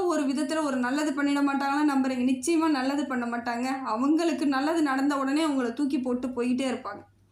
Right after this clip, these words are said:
தூக்கி போட்டு போயிட்டா கூட பரவாயில்லைங்க, அசிங்கப்படுத்தி விட்டுட்டுல போறாங்க. ஒவ்வொரு இடத்துலயும் உங்களுக்கு வலிகளை கொடுத்து விட்டு போறாங்க. இதெல்லாம் தேவையில்லாதது உங்களுக்கு.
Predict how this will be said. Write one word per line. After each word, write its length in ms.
தூக்கி 260
போட்டு 300
போயிட்டா 300
கூட 220
பரவாயில்லைங்க, 720
அசிங்கப்படுத்தி 680
விட்டுட்டுல 420
போறாங்க. 400
ஒவ்வொரு 280
இடத்துலயும் 400
உங்களுக்கு 260
வலிகளை 480
கொடுத்து 300
விட்டு 200
போறாங்க. 380
இதெல்லாம் 360
தேவையில்லாதது 840
உங்களுக்கு. 420